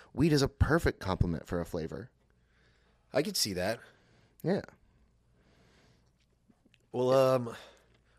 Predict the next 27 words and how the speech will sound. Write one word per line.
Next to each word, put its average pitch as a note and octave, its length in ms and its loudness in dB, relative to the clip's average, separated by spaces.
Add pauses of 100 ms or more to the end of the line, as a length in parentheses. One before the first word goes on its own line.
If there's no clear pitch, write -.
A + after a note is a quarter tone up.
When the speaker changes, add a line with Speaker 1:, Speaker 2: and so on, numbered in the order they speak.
(100)
Speaker 2:
we D3 140 4
didn't F#3+ 300 0
talk D3+ 240 4
about C#3+ 200 6
that C3 180 4
new B2+ 420 2 (840)
segment, G#2+ 560 0
what G#2+ 140 0
we're G2+ 60 -4
gonna G2+ 140 -4
call A2 320 2
it. F#2 100 2
Speaker 1:
I E3 60 6
know. A3+ 180 12
Here's F#3 300 8
the F#3 60 2
thing. G#3 160 8
Like, D#3 140 8
everybody D#3+ 420 10
loves C3+ 360 8
the B2+ 80 2
Worm C3+ 200 6
Report, G#2+ 400 6
and G#2+ 120 4
it's G#2 160 0
the G#2+ 80 -4
fun. B2 200 4